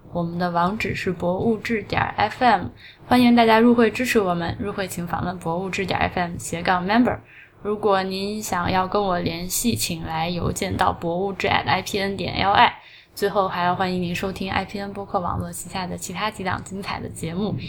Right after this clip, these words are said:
一天世界、未知道、内核恐慌、太医来了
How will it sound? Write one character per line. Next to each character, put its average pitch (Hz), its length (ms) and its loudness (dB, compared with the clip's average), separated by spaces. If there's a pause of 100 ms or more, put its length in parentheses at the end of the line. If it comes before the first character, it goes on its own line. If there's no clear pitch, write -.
(220)
一 240 120 6
天 277 260 0
世 277 160 0
界、 240 260 -2 (160)
未 240 220 2
知 - 180 0
道、 240 280 4
内 240 180 2
核 196 160 -6
恐 - 220 -8
慌、 233 260 2 (140)
太 226 160 0
医 214 120 -2
来 180 180 2
了 202 120 2